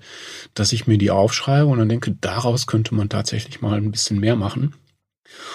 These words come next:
Und, ähm, ich sammle das und daraus entstehen dann Ideen für Romane. Einige lassen sich tatsächlich zu Romanen ausbauen. Das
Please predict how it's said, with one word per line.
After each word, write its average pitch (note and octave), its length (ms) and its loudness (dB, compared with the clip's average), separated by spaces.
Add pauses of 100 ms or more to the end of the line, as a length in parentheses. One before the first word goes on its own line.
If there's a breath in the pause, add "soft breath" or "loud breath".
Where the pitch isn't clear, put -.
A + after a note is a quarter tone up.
(220 loud breath)
Und, A2+ 420 4
ähm, G#2+ 220 2
ich F#2+ 100 -2
sammle C#3+ 280 6
das - 440 0
und C3+ 540 0
daraus A#2+ 480 0
entstehen G#2+ 600 2
dann G#2 420 2
Ideen G2+ 400 0
für - 120 -10
Romane. A2+ 600 2 (600 loud breath)
Einige D#3 360 6
lassen B2+ 280 2
sich A#2 140 -2
tatsächlich A2+ 480 -2
zu - 100 -4
Romanen F#2 380 -2
ausbauen. C3+ 720 4
Das - 380 -2